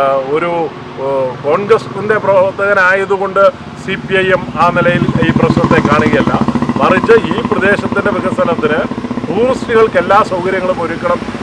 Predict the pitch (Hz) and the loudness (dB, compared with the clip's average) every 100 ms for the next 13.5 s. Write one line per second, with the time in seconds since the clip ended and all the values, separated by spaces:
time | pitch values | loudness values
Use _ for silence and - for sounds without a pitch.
0 | 143 160 170 170 180 202 - - 147 190 | 0 0 0 2 2 2 -2 -6 -2 -2
1 | 160 170 185 220 220 - 220 202 - 214 | 0 4 4 6 2 0 0 0 -2 -4
2 | 202 196 190 180 - 165 143 110 110 - | -2 2 2 2 -2 -4 -4 -4 -6 -8
3 | - - - 233 254 214 220 185 220 220 | -8 -2 2 2 2 2 0 2 2 2
4 | 202 196 190 202 - 190 190 190 185 196 | 0 -2 -2 -2 -4 -2 2 2 2 0
5 | 180 208 220 220 202 208 196 196 185 170 | 0 4 2 2 -2 -4 -4 -2 -2 -2
6 | 170 - - 147 160 151 156 151 165 196 | -4 -8 -4 0 0 0 -2 -2 0 2
7 | 202 180 175 175 170 151 170 170 165 151 | 2 4 2 2 0 2 0 -2 -6 -4
8 | 147 170 - - - 123 135 170 151 156 | 0 0 -2 -14 -10 -6 0 4 4 2
9 | 220 233 208 151 - - 127 175 170 175 | 0 2 2 0 -4 -14 -6 -6 -4 -2
10 | 196 - 185 190 208 160 147 170 180 190 | -2 -2 -2 0 0 0 0 0 4 2
11 | 214 135 135 143 175 208 214 165 135 147 | 2 -4 -4 -2 2 2 2 0 -6 -6
12 | 165 226 226 214 214 214 220 190 185 190 | 0 2 4 4 2 -4 2 2 2 0
13 | 190 185 180 160 | -2 -2 -2 -2